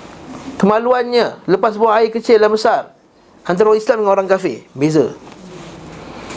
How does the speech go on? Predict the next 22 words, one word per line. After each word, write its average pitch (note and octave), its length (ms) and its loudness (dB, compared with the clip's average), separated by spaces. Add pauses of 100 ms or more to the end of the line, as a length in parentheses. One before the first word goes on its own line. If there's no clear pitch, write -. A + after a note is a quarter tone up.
(640)
Walaupun A3+ 320 0
dua-dua B3 400 4
hasilnya B3 400 2
bersih, A#3 400 0 (800)
satu E3+ 560 2
orang G#3 240 -2 (160)
bersih D3 400 0
dan D3+ 160 2
pahala, C#3 400 -2 (1040)
satu F3+ 240 0
orang F#3 160 0
ni E3+ 80 0
bersih, E3 480 0
tak - 160 -2
ada - 80 2
pahala. A#2+ 320 -4 (2500)
Okey, F3 240 2 (160)
ini F3 160 2
menunjukkan D#3 320 0
keunggulan D#3 400 0
syariat D3 400 0
Islam. C#3 400 -2